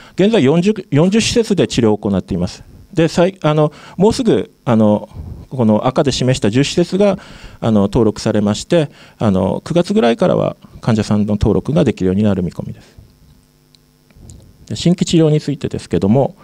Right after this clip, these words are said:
えっと、まあ、いろいろな治療があります。さっき、あの、荒川先生のお話にも出たカー、カーT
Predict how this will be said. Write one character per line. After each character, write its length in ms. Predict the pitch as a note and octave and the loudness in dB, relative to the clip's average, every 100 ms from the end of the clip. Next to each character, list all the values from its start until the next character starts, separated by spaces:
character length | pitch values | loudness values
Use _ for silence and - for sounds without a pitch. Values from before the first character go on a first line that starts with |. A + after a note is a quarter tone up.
| - - - - - - | -20 -20 -20 -20 -16 -6
え 80 | G#2 | -4
っ 20 | |
と、 300 | A2 F#2 - | 0 0 0
ま 120 | C3+ | 0
あ、 20 | |
い 60 | A#2 | 2
ろ 120 | D#3+ | 2
い 20 | |
ろ 60 | G3 | 2
な 120 | G#3 | 2
治 120 | F#3+ | 0
療 140 | G3 F#3+ | 0 2
が 180 | F#3+ - | 2 0
あ 60 | C3 | -4
り 80 | |
ま 120 | B2 G2 | -2 -4
す。 160 | - - _ _ _ - | -6 -18 _ _ _ -6
さ 140 | E3 | -4
っ 40 | |
き、 300 | - D3 B2+ - _ - - - | 0 0 0 -4 _ -20 -20 -10
あ 120 | - A2+ | -2 0
の、 100 | A2+ | 2
荒 120 | B2+ | 2
川 160 | B2 | 0
先 120 | A#2+ B2+ | 0 0
生 80 | |
の 100 | D3+ | 0
お 20 | B2+ | 0
話 260 | A#2 - | -2 -2
に 240 | A2+ G#2 - | -2 -4 -6
も 240 | - A2+ G2 | -6 -2 0
出 100 | G2+ | 0
た 140 | B2 | -2
カ 360 | A#2 - G#2+ - | -4 -2 -2 -2
ー、 60 | - _ _ _ _ _ _ _ - - _ _ | -6 _ _ _ _ _ _ _ -20 -20 _ _
カ 260 | - A#2 G#2+ | -4 0 2
ー 40 | |
T 360 | G#2 - F2 | 2 0 0